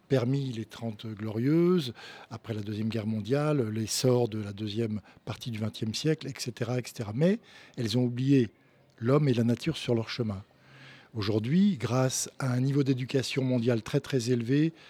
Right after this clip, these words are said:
grâce à des nouveaux matériaux et grâce à une vraie envie du public et des consommateurs, il y a des solutions.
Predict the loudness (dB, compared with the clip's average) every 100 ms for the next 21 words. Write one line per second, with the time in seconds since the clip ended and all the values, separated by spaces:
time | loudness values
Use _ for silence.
0 | -20 -4 -2 -2 -2 -2 -2 0 0 0
1 | 0 0 0 -2 -4 -8 -20 -6 -4 -2
2 | 0 0 0 -2 0 2 0 2 0 0
3 | -14 -14 -10 -8 -6 -6 -8 -2 2 2
4 | 2 -6 -8 -6 -6 -4 0 0 0 -8
5 | -20 -4 4 4 4 -2 -6 -6 -10 -12